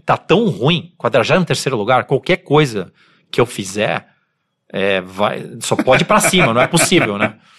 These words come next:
Não, e eu olhei as marcas também, eu falei, "Meu, beleza, vou trabalhar com Musa", sabe, que, pô, é meu amigo, que a gente quer fazer a coisa junto. Tem,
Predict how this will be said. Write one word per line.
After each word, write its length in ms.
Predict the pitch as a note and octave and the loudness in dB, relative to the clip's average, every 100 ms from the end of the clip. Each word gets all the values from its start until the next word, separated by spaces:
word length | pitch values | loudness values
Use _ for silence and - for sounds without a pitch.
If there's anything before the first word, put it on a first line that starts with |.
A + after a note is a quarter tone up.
| _ _ _ | _ _ _
Não, 180 | E3+ C4 | 2 4
e 40 | |
eu 80 | G3+ | 6
olhei 160 | F3 A#3 | 6 4
as 140 | G3 | -2
marcas 440 | A#2 B2+ E3+ - - | 0 0 0 -2 -4
também, 240 | A2 C3+ | -2 -2
eu 80 | A2 | -2
falei, 240 | - B2+ | 0 -2
"Meu, 240 | A#2+ D3+ B2 | 0 0 0
beleza, 320 | A2 G#3+ B2+ | 0 0 -2
vou 80 | G#2 | -2
trabalhar 280 | A#2 C3 | -2 -2
com 100 | C#3+ | 0
Musa", 520 | D#3 C3+ A2+ G#2+ C3+ C3+ _ _ _ _ _ - | 0 0 -2 -2 -4 -6 _ _ _ _ _ -10
sabe, 380 | - A#2+ G#2+ G2+ | 0 0 0 -6
que, 280 | - G#2 F2+ _ | -8 -10 -10 _
pô, 300 | - G2+ F2 | -2 -2 -2
é 100 | G#2 | -8
meu 200 | F#2 A#2 | -2 0
amigo, 280 | A#2 G#2+ A2+ | 0 -4 -6
que 60 | G#2+ | -6
a 40 | |
gente 100 | G2+ | -8
quer 160 | - A#2+ | -2 -2
fazer 580 | - G#2+ F#2+ G#2 A#2 | 0 -4 0 0 0
a 80 | - | -6
coisa 280 | - A2 A2+ | -4 -4 -4
junto. 460 | A2+ G2 G2 A#2 A2+ _ _ _ _ _ _ _ | -6 -8 -10 -10 -14 _ _ _ _ _ _ _
Tem, 560 | - A#2+ C#3+ D#3+ A2+ F#2+ | -2 0 2 0 -2 -8